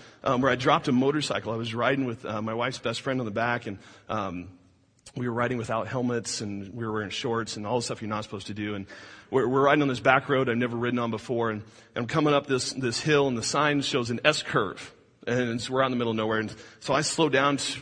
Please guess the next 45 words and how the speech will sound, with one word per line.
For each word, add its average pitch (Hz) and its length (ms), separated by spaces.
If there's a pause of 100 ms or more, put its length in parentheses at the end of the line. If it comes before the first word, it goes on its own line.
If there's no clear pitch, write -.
for - 120
the 127 60
appropriate 120 340
speed 117 260
for 127 80
an 120 80
S 170 160
curve. - 320 (400)
Well, 147 160
it's, 143 160
it's - 180
a 151 40
blind 147 420
curve. 135 240
There 104 100
were 107 80
trees 123 380
here, - 380 (100)
you 117 120
know, 101 100
on 101 60
the 98 80
side, 110 240
and 110 100
there's 92 120
cornfield 117 480
ahead 120 160
of 117 80
me. 87 120 (460)
And 135 200
as 143 180
I 135 80
leaned 156 340
into 151 180
the 123 180
S 147 160
curve, 113 300
going 135 200
an 131 60
appropriate 151 460
speed 156 260
for 120 100
an 127 60
S 175 160
curve, 110 300